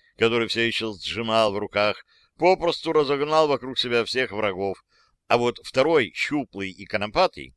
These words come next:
медленно вылез из-под телеги, где, похоже, и вел неравный бой со страхом вплоть до нашего появления. Спрашивать, что тут произошло,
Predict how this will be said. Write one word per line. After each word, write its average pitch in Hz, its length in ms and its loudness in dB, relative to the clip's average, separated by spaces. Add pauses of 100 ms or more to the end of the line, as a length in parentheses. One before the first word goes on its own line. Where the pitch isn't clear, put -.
(480)
медленно 151 760 0
вылез 117 460 -4
из-под 110 300 -8 (160)
телеги, 90 600 -6 (640)
где, 190 140 4
похоже, 170 480 0
и 151 60 -2
вел 151 500 6
неравный 127 520 2
бой 135 240 0
со 123 200 -4
страхом 110 800 -4 (400)
вплоть 185 360 0
до 123 120 -4
нашего 104 460 -4
появления. 90 680 -6 (1000)
Спрашивать, 131 640 0
что - 240 -4
тут 120 220 -8
произошло, 120 800 -2